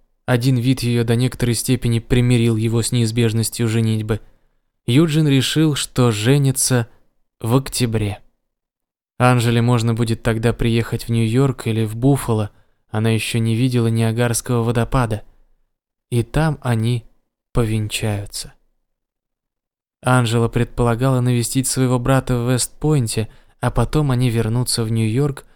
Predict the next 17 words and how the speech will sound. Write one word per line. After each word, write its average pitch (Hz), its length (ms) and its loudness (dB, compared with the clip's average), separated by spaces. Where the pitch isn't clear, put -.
чтобы 143 360 -2
там 127 400 -4
обосноваться. 110 960 -6
Приняв 123 540 2
это 123 260 0
решение, 135 640 0
он 147 220 2
написал 135 600 0
о 127 100 -2
нем 120 240 -2
Анжеле, 110 560 -2
а 120 140 0
также 151 380 -2
намекнул 139 500 2
Смайту 135 540 2
и 127 180 -2
Макхью, 120 640 -2